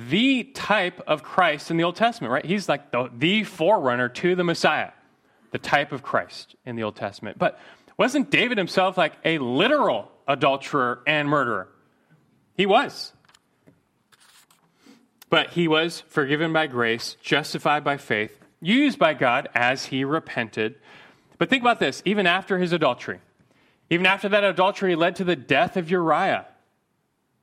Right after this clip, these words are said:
he repented. Later, he took Bathsheba as his wife.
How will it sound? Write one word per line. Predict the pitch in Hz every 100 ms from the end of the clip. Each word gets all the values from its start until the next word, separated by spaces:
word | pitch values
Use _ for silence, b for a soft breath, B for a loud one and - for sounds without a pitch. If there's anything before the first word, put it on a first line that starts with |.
| _ _
he | 143 143
repented. | 165 165 156 113 - _ _ _ _ _ _ _ B B
Later, | 143 143 160
he | 143
took | 170 180
Bathsheba | 147 165 - 143 151 131
as | 123 127
his | 170 135
wife. | 107 101 131